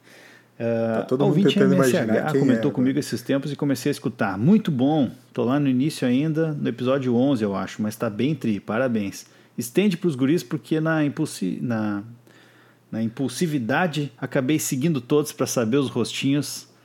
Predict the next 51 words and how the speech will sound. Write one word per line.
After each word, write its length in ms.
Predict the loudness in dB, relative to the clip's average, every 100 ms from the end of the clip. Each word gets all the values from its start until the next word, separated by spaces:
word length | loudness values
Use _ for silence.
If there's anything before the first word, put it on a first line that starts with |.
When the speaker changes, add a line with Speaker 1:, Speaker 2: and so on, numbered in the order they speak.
| _
Speaker 2:
das 240 | -2 -2 -2
vozes. 580 | -4 -4 -6 -10 -14 -18 _ _ _ -10
Speaker 1:
Ah, 100 | -6
que 100 | -4
Speaker 2:
Então 120 | -2
Speaker 1:
amor. 80 | 0
Speaker 2:
os 60 | 2
guris 240 | 2 2
realmente 340 | 2 2 0 0
tinham 140 | 0
me 120 | 2
perguntado 600 | 2 2 2 2 2 0
assim, 220 | -2 -2 -4
"Quem 200 | -4 -4
é 60 |
essa 160 | -4 -2
tua 100 | 0
amiga 240 | 0 0
aí 80 | -2
que 80 | -2
começou 240 | -6 -4
a 20 |
nos 80 | -4
seguir?" 220 | -4 -4
Eu 80 | -4
falei, 220 | -4 -6 -4
"Não, 200 | -4 -6 -12 _ -12
vou, 240 | -6 -6
esperem, 600 | -6 -10 -2 0 2 -2
esperem 440 | -6 -6 -4 -2
que 160 | -4 -8
vocês 160 | -6 -4
vão 120 | -2
saber." 340 | -2 -4 -4
Speaker 1:
Ah, 60 | -4
que 140 | -4
amor. 600 | -4 -4 -4 -2 -2 -6 -8
Speaker 2:
Ela 200 | -4 -4
então 220 | -2 -2
queria, 600 | -2 -2 0 0 0 -4 -8 -20 _ _ _
queria 340 | -6 -2 0 0
dar 300 | 0 -2 -2
assim, 260 | -4 -2
né, 260 | -2 -2 -6 -12 _ _ _ -6
uma 280 | -2 -2
cara 360 | -4 -4 -2 -2
pras 220 | -4 -6
vozes 500 | -4 -6 -6 -8 -10
e 40 | -8
ela 200 | -6 -6
tá 340 | -4 -4 -4